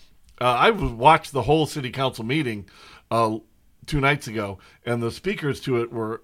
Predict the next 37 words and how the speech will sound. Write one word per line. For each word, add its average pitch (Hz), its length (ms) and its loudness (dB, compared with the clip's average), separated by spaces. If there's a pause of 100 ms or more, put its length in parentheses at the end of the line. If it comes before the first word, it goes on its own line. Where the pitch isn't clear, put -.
(120)
overwhelmingly 135 800 4
opposed 117 440 0
to 98 100 -14
it. - 140 -14 (380)
Uh, 110 160 -4
the 110 120 -4
letters 156 360 4
to 139 100 -8
the 135 160 2
editor 120 420 2 (320)
in 120 120 -4
the 120 60 0
Webster 123 340 0
Kirkwood 110 360 -4
Times, 104 360 -2
very 131 300 4
opposed. 101 580 0 (320)
Uh, 110 80 -8
people 147 280 2
before 131 300 0
the 151 100 -2
Planning 120 320 0
Commission, 110 380 -8
very 123 280 0
opposed. 98 480 -6 (280)
So 170 120 -4
it'll 180 100 0
be 156 200 0
interesting 170 480 -4
to 127 80 -4
see 139 520 -4 (380)
how 147 220 6
the 139 120 4
Webster 135 320 0
Grove 127 200 0
City 120 220 -8
Council 117 580 -6